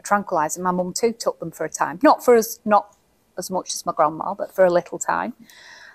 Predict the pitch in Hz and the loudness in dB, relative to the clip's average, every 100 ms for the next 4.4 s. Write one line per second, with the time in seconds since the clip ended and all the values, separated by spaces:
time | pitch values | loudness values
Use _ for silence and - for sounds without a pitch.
0 | _ 208 190 175 - - - 214 - 240 | _ 2 6 6 4 0 2 4 4 2
1 | 247 214 _ _ _ _ _ _ - 254 | 2 -2 _ _ _ _ _ _ 2 4
2 | 247 240 - 226 269 254 196 180 170 156 | 4 2 2 6 8 8 6 2 -2 -4
3 | 151 160 - 220 254 202 - 180 180 - | -4 -4 0 4 4 2 0 2 2 -2
4 | 156 165 175 - | -8 -6 -6 -6